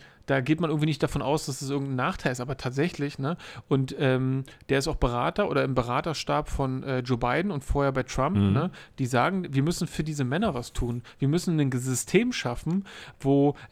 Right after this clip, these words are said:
Speaker 1: Eltern zu fünfzig fünfzig mit den Kindern irgendwie zu tun haben, ne?
Speaker 2: Ja,
Speaker 1: So, dass der eine nicht
Speaker 2: definitiv, ja.
Speaker 1: fehlt.
Speaker 2: Mhm.
Speaker 1: Und, ähm, der hat auch so vier Gründe, vier Punkte, die wichtig sind, wenn sich Eltern trennen, ne? Ähm,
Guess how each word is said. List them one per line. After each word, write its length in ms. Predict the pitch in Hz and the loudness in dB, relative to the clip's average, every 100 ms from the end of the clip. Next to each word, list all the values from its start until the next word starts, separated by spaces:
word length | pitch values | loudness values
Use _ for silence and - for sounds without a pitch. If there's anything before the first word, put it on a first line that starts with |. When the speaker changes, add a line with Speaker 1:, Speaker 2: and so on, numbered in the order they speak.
| - | 0
Speaker 1:
Eltern 500 | 156 185 151 156 160 - - | 2 2 0 -2 -6 -12 -10
zu 180 | - 139 | -4 -2
fünfzig 720 | - 233 220 - 185 - - | 2 2 2 0 -2 -2 0
fünfzig 720 | - 202 - - 160 165 - - _ _ | 4 4 2 0 -2 -2 -12 -20 _ _
mit 160 | 160 147 | -4 -2
den 80 | 147 | 0
Kindern 400 | 202 202 127 127 | 0 2 0 0
irgendwie 600 | 147 135 110 139 127 120 - - - - | -2 -2 -2 -2 0 -2 -6 -20 -20 -12
zu 120 | - | -8
tun 280 | - 135 127 | -2 -2 0
haben, 300 | 110 113 113 | -2 -4 -8
ne? 260 | - 139 185 - | -4 -4 -4 -2
Speaker 2:
Ja, 60 | 110 | 2
Speaker 1:
So, 100 | 139 | 4
dass 160 | 143 - | 2 2
der 180 | 95 | 2
eine 100 | 120 151 | 4 4
nicht 180 | 131 95 | 4 4
Speaker 2:
definitiv, 80 | - | 4
ja. 60 | 139 | 2
Speaker 1:
fehlt. 220 | 98 - - - - - | 0 -6 -20 -20 -20 -4
Speaker 2:
Mhm. 80 | - | 4
Speaker 1:
Und, 320 | 127 131 127 | 6 6 2
ähm, 360 | 165 131 131 131 - - | 2 2 4 0 -4 0
der 80 | |
hat 100 | 127 | 2
auch 80 | 151 | 2
so 120 | 131 135 | -2 -4
vier 260 | - 185 | 2 2
Gründe, 320 | 151 156 175 | 4 2 2
vier 200 | - - | 0 2
Punkte, 340 | 165 175 170 165 | 4 4 2 0
die 140 | 143 | 0
wichtig 260 | 156 - 139 | -2 -2 -2
sind, 180 | 151 143 | -2 0
wenn 140 | 143 | -4
sich 100 | 135 | -2
Eltern 260 | 139 147 139 | -2 -2 -4
trennen, 340 | - 151 123 | -2 -2 -2
ne? 180 | 127 147 - - - | -4 -6 -8 -16 -2
Ähm, 340 | 135 135 143 | 0 0 -2